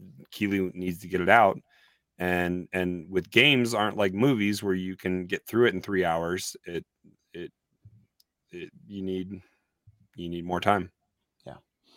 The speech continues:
Speaker 2: Yeah, Nate's asking a good question. He says, "So what direction will the expansion take us?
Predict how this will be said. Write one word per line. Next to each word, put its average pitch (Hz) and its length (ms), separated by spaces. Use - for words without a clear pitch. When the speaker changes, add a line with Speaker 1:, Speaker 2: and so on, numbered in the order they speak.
Speaker 2:
Yeah, 143 160
Nate's 170 300
asking 175 240
a 151 40
good 147 120
question. 156 300
He 135 40
says, 131 180
"So 147 600
what 131 340
direction 131 680
will 135 140
the 127 100
expansion 131 560
take - 480
us? - 480